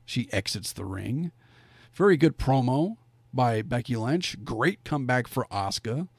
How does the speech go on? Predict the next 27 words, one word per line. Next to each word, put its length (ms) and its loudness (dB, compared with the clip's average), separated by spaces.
And 300 2
just 540 4
Becky's 460 0
return 500 0
to 80 -2
Raw 360 0
and 180 -2
Asuka 440 -4
coming 340 -4
back 420 -2
into 200 2
the 100 -2
fold 460 -2
of 100 -4
things. 640 -4
The 100 12
Raw 360 10
Women's 420 6
Division 800 6
is 280 8
popping. 640 -4
It, 160 -4
it's 500 -2
just 280 -4
the 120 -6
two 300 2
people 560 -4